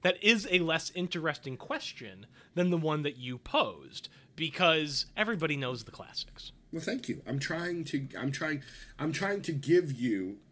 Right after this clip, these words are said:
Speaker 2: carte blanche. Really, what I'm trying to do is I'm trying to get you to pitch the show that you should be pitching for N A I Pop coming October first, which is you taking some time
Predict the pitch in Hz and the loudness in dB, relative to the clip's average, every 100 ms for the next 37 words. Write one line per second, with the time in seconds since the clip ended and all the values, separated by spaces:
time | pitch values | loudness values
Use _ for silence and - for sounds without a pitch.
0 | - - 151 147 139 120 98 90 202 277 | -14 -2 2 2 -2 -6 -6 -4 -4 -2
1 | 208 156 143 - 151 139 113 101 110 110 | 0 0 -2 -2 -2 -2 -2 -2 -4 -6
2 | 151 156 156 139 127 120 - 123 127 - | -4 -4 -4 -4 -6 -8 -4 0 0 2
3 | 120 110 - 139 - 139 135 - 98 98 | 0 -2 -4 -4 -2 -4 -2 -2 -2 -2
4 | 90 - - - 101 110 - 147 127 131 | -4 -8 -12 -8 -6 -2 0 2 2 0
5 | 120 - 104 - 117 98 98 87 90 - | -4 -4 -6 -6 -6 -4 -4 -4 -6 -8
6 | 95 87 - 95 92 90 92 - 82 - | -12 -12 -12 -12 -10 -8 -10 -12 -12 -12
7 | - 151 123 - - - - - 135 139 | -6 -4 -4 -8 -12 -16 -16 -2 0 2
8 | 135 - 110 139 143 143 143 - - - | 0 -2 2 4 6 4 0 -8 -8 -2
9 | 139 143 139 127 131 113 110 107 | -2 -2 -6 -6 -6 -6 -4 -4